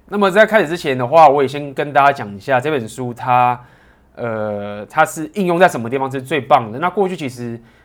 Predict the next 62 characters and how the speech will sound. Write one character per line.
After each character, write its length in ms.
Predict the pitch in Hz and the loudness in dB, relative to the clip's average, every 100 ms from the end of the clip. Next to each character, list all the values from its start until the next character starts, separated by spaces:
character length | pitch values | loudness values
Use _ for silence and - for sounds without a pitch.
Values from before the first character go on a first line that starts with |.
| _ | _
呃， 400 | - 117 110 110 | -10 -8 -6 -8
很 180 | 107 127 | -12 -4
早 180 | 160 127 | 0 0
期 260 | 101 - 113 | -2 -10 -10
的 100 | 107 | -8
时 120 | 127 | -4
候， 60 | |
我 140 | 123 131 | -2 -2
有 120 | 117 | -4
跟 160 | 127 127 | -4 0
大 60 | |
家 80 | 123 | 0
分 100 | 131 | 0
享 140 | 127 | -8
一 80 | 110 | -10
些 180 | 110 120 | -10 -4
搭 220 | 117 139 | 2 4
讪 320 | 139 143 143 | 6 4 4
或 140 | 135 139 | -4 -4
者 100 | 120 | -4
是 260 | 123 139 | -4 -6
怎 140 | 127 113 | -6 -6
么 60 | |
样 160 | 123 135 | -6 -6
去， 380 | 131 147 127 127 _ _ _ | -8 -8 -8 -10 _ _ _
呃， 120 | 131 | -10
跟 160 | 120 151 | -6 -4
女 80 | 127 | -4
生 240 | 123 143 | -6 -4
交 180 | 135 165 | 6 6
流， 180 | 147 123 | 6 0
或 80 | 139 | -2
者 40 | |
怎 80 | 123 | -6
么 80 | 127 | -8
样 80 | |
去 60 | 135 | -8
吸 180 | - 156 | -10 -10
引 80 | 160 | -8
女 120 | 123 | -8
生 240 | 104 143 135 | -8 -10 -6
等 160 | 147 | -4
等 220 | 180 127 | -4 -6
的。 160 | 104 101 _ _ _ _ _ _ _ _ - | -8 -16 _ _ _ _ _ _ _ _ -4
那 340 | 214 214 185 | 2 6 6
这 220 | 165 233 | 4 2
本 180 | 254 160 | 4 2
书 180 | 127 180 | 2 4
呢， 160 | 175 | 4
它 220 | 170 170 202 | 4 2 2
基 140 | 202 | 0
本 180 | 165 117 | -4 2
上， 400 | 151 147 120 - _ _ _ _ _ _ _ _ _ _ _ _ _ _ _ _ _ _ _ _ _ _ _ _ | 6 6 2 -12 _ _ _ _ _ _ _ _ _ _ _ _ _ _ _ _ _ _ _ _ _ _ _ _
它 160 | - 185 | 2 2
也 80 | |
在 200 | 127 165 | 4 4
讲 260 | 156 117 104 | 4 -2 -8
两 160 | 107 104 | -12 -12
性 220 | 143 123 | -10 -10
之 120 | 120 | -8
间 200 | 117 120 | -8 -6
的 200 | 107 101 | -6 -8